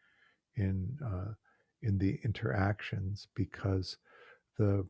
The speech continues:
preoccupied person, even though they haven't presented themselves authentically or asked authentically what they needed, um, are angry about that. Even if you meet the needs, uh, that they've presented to you, they're often angry about it and unsatisfied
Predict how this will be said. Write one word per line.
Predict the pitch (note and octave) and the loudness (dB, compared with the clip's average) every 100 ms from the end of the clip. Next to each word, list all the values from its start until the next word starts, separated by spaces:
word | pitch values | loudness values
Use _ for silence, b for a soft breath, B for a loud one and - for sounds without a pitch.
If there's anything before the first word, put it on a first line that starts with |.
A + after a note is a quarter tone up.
| - | -2
preoccupied | - A#2 A#2+ B2+ G#2 G#2 F#2 | 6 8 8 2 4 2 2
person, | - G#2 - A#2 C#3 | 0 0 0 -2 2
even | D3 B2+ B2 | 4 6 6
though | A2+ | 6
they | G#2 G#2 | 6 4
haven't | F2 A#2+ A2 A2 - B B B | 6 6 6 2 0 B B B
presented | - A2 C3 C3+ C3+ A#2 | 2 8 12 10 10 6
themselves | A2+ A2 - A2+ G2+ | 6 6 6 6 4
authentically | C3+ A#2 B2 A#2 A2+ - A2 | 2 4 8 8 6 8 10
or | G#2 G#2+ - | 10 6 4
asked | A2 A#2 G#2+ - | 8 8 6 -2
authentically | B2+ G2+ A2 G#2 A2 - G#2+ | 0 2 4 4 2 4 4
what | G2+ A2 - | 4 2 2
they | G2+ G#2 - b b b - | 2 2 -4 b b b 2
needed, | A#2 C#3+ C3+ G#2+ G2+ G#2 - b b b | 8 10 10 8 4 0 -8 b b b
um, | - G#2+ G2+ A#2 | 0 4 4 2
are | A#2+ G#2+ - - | 6 6 6 2
angry | A#2+ A#2+ G#2+ G#2 | 6 8 8 6
about | E2+ E2+ D3 | 4 0 -2
that. | G2+ F#2+ C3 - _ _ _ B B B B B | -6 -6 -6 -12 _ _ _ B B B B B
Even | D#3+ F3 E3+ | 10 12 12
if | D3 - | 12 10
you | B2 | 10
meet | B2 C3 D3 D3 | 12 12 12 10
the | D3 | 6
needs, | B2+ A#2+ C3+ D#3 D3 - - | 8 10 12 12 10 6 0
uh, | B2 G#2+ A2 G#2 | 4 6 6 6
that | A2 - | 4 10
they've | A2+ A2 | 8 8
presented | - G2+ A#2+ D#3+ F3 F3 A2+ | 4 4 8 8 8 4 2
to | - | 0
you, | A2+ G#2 | 2 6
they're | G#2+ B2 | 6 8
often | A#2 A2 A2+ A#2+ | 8 6 4 0
angry | A2+ G#2+ G#2 G#2 | 2 2 4 4
about | G2+ G2+ G2+ | 4 4 2
it | F#2+ | 4
and | G#2 A#2 | 2 2
unsatisfied | G#2+ G2+ - G#2 G#2 G2+ - - F#2+ F#2+ G2 | 2 0 2 4 4 2 -2 -2 0 0 -6